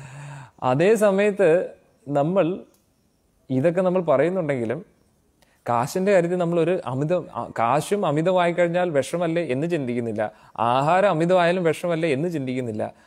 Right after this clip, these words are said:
ആധ്യാത്മിക കാര്യങ്ങൾ വരുമ്പോൾ മാത്രം, ജപം തപത്തിൻ്റെ കാര്യം വരുമ്പോൾ അതും അമിതം പാടില്ല, അങ്ങനെയൊന്നുമല്ല. ഉദാഹരണത്തിന് പഠിത്തം, പഠിത്തം അന്നേരം അമിതമായി കഴിഞ്ഞാൽ വിഷമല്ലേ? അല്ല, എത്ര പഠിക്കുന്നു അത്രയും നല്ലതല്ലേ?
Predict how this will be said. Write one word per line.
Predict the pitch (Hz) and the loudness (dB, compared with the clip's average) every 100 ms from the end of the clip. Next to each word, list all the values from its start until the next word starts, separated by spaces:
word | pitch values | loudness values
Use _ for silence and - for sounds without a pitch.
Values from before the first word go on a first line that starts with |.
| - | -10
ആധ്യാത്മിക | 113 120 143 170 220 233 214 | -2 -2 0 0 0 0 2
കാര്യങ്ങൾ | 175 185 190 180 | 2 2 0 0
വരുമ്പോൾ | 156 165 160 | -2 -2 -4
മാത്രം, | 143 151 123 | -4 -4 -2
ജപം | 127 165 175 | -2 -2 -2
തപത്തിൻ്റെ | 156 151 156 156 | -2 -4 -4 -2
കാര്യം | 143 139 | -2 -4
വരുമ്പോൾ | 131 117 110 | -8 -10 -8
അതും | 147 226 | -8 -6
അമിതം | 151 175 202 180 | -6 -6 -4 -2
പാടില്ല, | 143 147 143 143 _ _ _ _ _ _ _ _ | -2 -4 -10 -12 _ _ _ _ _ _ _ _
അങ്ങനെയൊന്നുമല്ല. | 110 113 127 127 123 117 113 - _ _ _ - - 277 - - 190 - _ _ _ _ _ _ _ - | -10 -6 -4 -4 -4 -4 -4 -8 _ _ _ -2 0 -2 0 0 -2 -2 _ _ _ _ _ _ _ 0
ഉദാഹരണത്തിന് | 135 143 143 156 151 | 2 4 2 -2 0
പഠിത്തം, | 127 139 165 - - _ _ _ _ _ _ _ _ | 0 2 0 -2 -8 _ _ _ _ _ _ _ _
പഠിത്തം | 135 147 151 208 | 0 2 4 4
അന്നേരം | 185 190 190 | 4 4 4
അമിതമായി | 160 180 175 | 2 4 4
കഴിഞ്ഞാൽ | 170 170 147 | 2 0 0
വിഷമല്ലേ? | 135 135 110 101 - - | 0 -2 -2 -6 -12 -12
അല്ല, | 104 123 131 - _ _ _ _ - | -6 -4 -6 -8 _ _ _ _ -10
എത്ര | 110 - | -6 0
പഠിക്കുന്നു | 180 165 160 175 | 2 2 2 0
അത്രയും | 151 170 180 | 0 -2 -2
നല്ലതല്ലേ? | 165 175 180 175 | 0 0 -2 -2